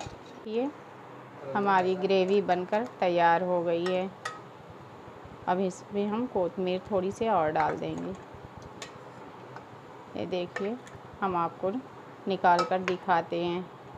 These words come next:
इसको थोड़ा गार्निश करते हैं। अब हमारी ग्रेवी बनकर रेडी हो गई है। अच्छी लगी हो तो सब्सक्राइब, लाइक, शेयर ज़रूर करिएगा।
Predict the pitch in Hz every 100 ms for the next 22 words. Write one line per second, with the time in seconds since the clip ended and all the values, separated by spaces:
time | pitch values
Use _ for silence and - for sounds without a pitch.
0 | - - - 180 - 180 190 226 214 180
1 | 180 - 202 185 - 202 220 247 294 -
2 | - - - - - - - 196 208 202
3 | 185 175 180 185 190 175 190 190 185 180
4 | 208 220 208 180 180 196 190 175 180 170
5 | 180 247 311 - - - - - - -
6 | - - - - - - - - - -
7 | - - - - - - - - - -
8 | - - - - 185 175 175 196 208 196
9 | 208 262 294 - - - - - 190 -
10 | 202 202 190 202 202 175 175 - 208 190
11 | 185 175 180 190 180 180 180 185 214